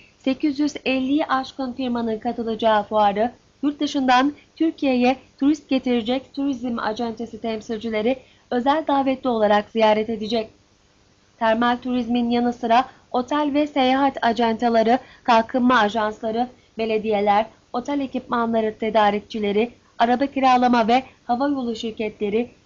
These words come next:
deniz ve kültür turizmi, inanç, eğitim, yatçılık, golf, kış sporları, gastronomi, çeşitli kurum ve kuruluşlar,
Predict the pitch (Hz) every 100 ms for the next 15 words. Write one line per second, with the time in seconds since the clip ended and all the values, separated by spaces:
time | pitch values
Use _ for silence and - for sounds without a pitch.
0 | _ 220 254 285 277 269 262 247 254 240
1 | 220 208 190 220 240 - _ - 233 220
2 | 233 240 - _ - 226 226 240 220 240
3 | - _ 220 220 220 226 208 233 - _
4 | - 208 220 233 - _ _ - 262 -
5 | _ 226 208 208 208 240 - _ 214 226
6 | - 226 214 208 214 233 _ _ - 247
7 | 269 330 320 302 330 285 262 240 233 233
8 | 240 220